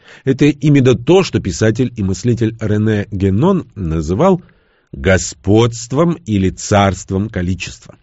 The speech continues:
Он утверждал, что мы не в состоянии реально оценить качество вещей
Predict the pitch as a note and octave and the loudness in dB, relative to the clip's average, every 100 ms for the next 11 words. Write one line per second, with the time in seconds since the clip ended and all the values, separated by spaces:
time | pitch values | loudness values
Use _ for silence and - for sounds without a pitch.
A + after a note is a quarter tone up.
0 | _ _ _ _ _ F#3+ A3+ A3 E3 G2+ | _ _ _ _ _ 2 4 4 4 4
1 | A2+ A#2+ - A2+ G#2 F3 A3 - F3 - | 2 2 0 0 2 0 -2 -2 -4 -2
2 | E2+ A#2+ G3 D3+ F2+ C#3 F#3 E3+ A2 D#3+ | 0 2 2 2 2 2 0 -2 -4 -4
3 | F3 E3+ F3 - - E2+ D#2+ - G3 | -2 -2 -2 -4 -8 -6 -6 -2 -2